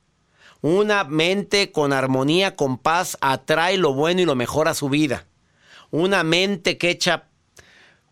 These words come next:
que juzga, que prejuzga a los demás, que nada más está quejándose y hablando mal de la gente,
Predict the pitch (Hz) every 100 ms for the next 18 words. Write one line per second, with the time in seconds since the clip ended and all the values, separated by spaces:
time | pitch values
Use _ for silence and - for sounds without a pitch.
0 | - - 117 - 185 214 175 185 165 139
1 | 123 131 123 147 196 196 185 151 120 120
2 | 143 185 180 - 135 135 151 180 139 180
3 | 170 151 - 160 185 180 143 156 135 120
4 | 117 123 143 170 156 147 165 147 120 -
5 | 196 190 214